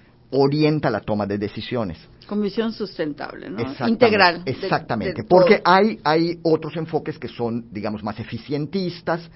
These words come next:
Speaker 1: o hay, eh, otros que son con otros, eh, criterios, ¿no? Entonces,
Speaker 2: Ujú.
Speaker 1: nosotros queremos declarar que el enfoque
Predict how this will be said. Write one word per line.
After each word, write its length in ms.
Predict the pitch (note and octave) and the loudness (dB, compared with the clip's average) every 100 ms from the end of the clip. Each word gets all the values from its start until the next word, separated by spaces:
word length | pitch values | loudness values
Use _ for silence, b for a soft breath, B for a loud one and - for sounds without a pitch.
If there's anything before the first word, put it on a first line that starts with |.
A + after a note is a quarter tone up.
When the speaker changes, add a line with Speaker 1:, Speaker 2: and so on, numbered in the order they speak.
| B B _ | B B _
Speaker 1:
o 140 | C3 | -2
hay, 140 | A#2 A#2+ | 0 0
eh, 300 | - - G2 | -4 -10 -6
otros 300 | A#2+ A2 A2 G#2 | -4 -4 -4 -12
que 80 | |
son 320 | F#2+ G#2+ G#2 A2+ | -8 -6 -6 -8
con 280 | - C3+ | -8 -4
otros, 300 | C3+ C3+ A2+ - - | -2 -2 -6 -12 -10
eh, 320 | G2+ D#2 A1+ B1+ - - _ | -8 -8 -10 -12 -14 -18 _
criterios, 640 | - A#2+ - F2 C2 A1+ - | -6 -6 -4 -8 -8 -10 -8
¿no? 100 | A#3 B B B3+ | -8 B B -6
Entonces, 240 | A3 B2+ | -2 0
Speaker 2:
Ujú. 40 | C3 | 0
Speaker 1:
nosotros 380 | C3 C3 F3+ E3+ | -2 -2 -4 -4
queremos 360 | C#3 C3+ C3+ | -2 -2 -2
declarar 560 | A#2+ C3 D#3 D3+ B2 B2 b b b b | -4 -2 0 0 0 -2 b b b b
que 240 | B2 A#2 | -4 -4
el 260 | A2+ G#2+ - | -2 -4 -4
enfoque 720 | G#2+ G2 - E3+ F3 E3+ D#2+ | -8 -8 -6 -4 -4 -6 -14